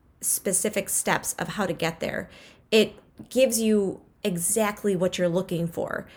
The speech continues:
We've all been in that position where you're on Google and you're typing something and it's, like, not quite getting it, and it's not quite getting it. And you're like, "No, but I, it has to have this," or, "I want it to have that,"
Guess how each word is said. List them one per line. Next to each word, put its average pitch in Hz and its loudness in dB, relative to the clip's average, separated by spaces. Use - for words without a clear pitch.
We've 254 4
all 214 4
been 180 2
in 185 0
that 185 0
position 180 -2
where 180 2
you're 175 2
on 185 0
Google 185 0
and 175 0
you're 170 0
typing 180 -2
something 185 -2
and 165 2
it's, 160 -6
like, 165 -4
not 240 -2
quite 220 0
getting 170 0
it, - -8
and 156 -4
it's - -4
not 233 0
quite 190 -2
getting 170 -2
it. 123 -6
And 175 0
you're 190 0
like, 175 0
"No, 254 2
but 175 0
I, 170 0
it 190 -2
has 233 0
to 220 -2
have 202 -2
this," 185 -2
or, 170 0
"I 170 0
want 196 0
it 220 -2
to 220 -4
have 185 -4
that," - -2